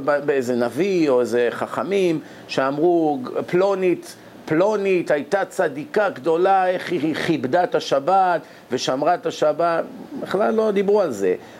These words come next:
או אני יודע מה, אז דיברו על שני דברים. אחד זה צניעות והשני זה חסד, שזה בעיקר התפקיד של האנשים בעולם. עכשיו, מה יותר חשוב, צניעות או חסד?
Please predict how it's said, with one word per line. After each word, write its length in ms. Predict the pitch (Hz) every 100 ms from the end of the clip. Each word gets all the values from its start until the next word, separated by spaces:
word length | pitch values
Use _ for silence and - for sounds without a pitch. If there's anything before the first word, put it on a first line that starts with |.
| - -
או 360 | 143 156 156
אני 120 | 156 165
יודע 300 | 160 180 180
מה, 200 | 170 160
אז 140 | 156
דיברו 260 | 208 208 262
על 80 |
שני 260 | - 208 233
דברים. 580 | 170 185 170 147 110 104 - - - -
אחד 360 | 143 151 202
זה 140 | 147 139
צניעות 480 | - 170 240 254
והשני 380 | 185 170 175 180
זה 100 | 156
חסד, 440 | - 147 - 90 - - - - - - -
שזה 280 | 117 165
בעיקר 380 | 180 165 160 180
התפקיד 460 | 160 151 - 160 -
של 120 | 147
האנשים 460 | 139 135 - 147 120
בעולם. 380 | 113 107 101 - - - -
עכשיו, 320 | - - 151 143
מה 120 | 202
יותר 240 | 240 240
חשוב, 400 | - 170 151 135
צניעות 460 | 110 - 143 202 226
או 60 | 190
חסד? 440 | - 123 - 127